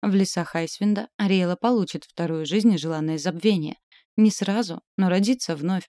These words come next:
под защитой более мудрой из нас». Глория кусала губы, пытаясь сдержать слезы. «И меня забудет?»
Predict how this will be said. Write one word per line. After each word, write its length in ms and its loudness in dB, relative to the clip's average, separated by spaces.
под 140 -12
защитой 480 -2
более 420 0
мудрой 420 -6
из 100 -12
нас». 320 -4
Глория 380 4
кусала 440 -4
губы, 260 -4
пытаясь 400 -4
сдержать 500 -6
слезы. 460 -4
«И 60 4
меня 300 6
забудет?» 540 -2